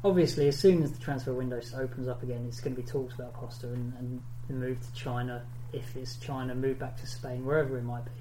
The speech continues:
I think he's that important, you have to try and keep him.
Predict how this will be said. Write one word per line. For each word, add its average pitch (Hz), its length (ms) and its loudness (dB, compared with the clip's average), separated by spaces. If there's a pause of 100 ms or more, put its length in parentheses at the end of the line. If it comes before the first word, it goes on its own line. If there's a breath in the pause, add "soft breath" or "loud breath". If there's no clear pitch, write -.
(960 loud breath)
I 147 80 -2
think 190 400 6
he's 165 300 -2
that 185 280 4
important, 151 560 4
you 131 60 -2
have - 320 -4
to 120 80 -6
try 127 260 -4
and 120 100 -4
keep 120 280 -4
him. 120 120 -8